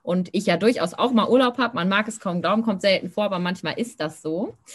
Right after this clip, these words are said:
Und, äh, dann natürlich irgendwie nicht zwei Wochen lang, äh, unser Social Media Account brach liegen kann. So, und dann findet man irgendwie eine gemeinsame Komponente mit einem Redaktionskalender,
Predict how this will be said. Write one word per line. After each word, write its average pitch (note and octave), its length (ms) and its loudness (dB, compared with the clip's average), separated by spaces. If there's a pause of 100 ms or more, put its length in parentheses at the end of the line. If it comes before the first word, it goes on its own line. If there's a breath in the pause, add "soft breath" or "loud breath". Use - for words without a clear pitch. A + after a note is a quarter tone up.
(260 loud breath)
Und, G3+ 300 -2
äh, F3+ 180 4
dann G3+ 160 6
natürlich G#3+ 380 4
irgendwie G#3 340 0
nicht G#3 300 0
zwei G3 200 2
Wochen G3+ 200 0
lang, F3+ 280 0
äh, F3 240 -2
unser F3 260 -2
Social F#3 280 -4
Media E3+ 380 0
Account D#3+ 400 -4
brach E3 260 -2
liegen C3 240 -4
kann. A2+ 420 -10
So, B2+ 200 -8
und - 420 -8
dann D#3 140 -2
findet - 240 0
man E3+ 120 -2
irgendwie F3 200 -4
eine E3 120 -2
gemeinsame E3 520 -2
Komponente E3+ 520 -4
mit F3 160 -4
einem F3 120 -4
Redaktionskalender, F#3+ 920 -2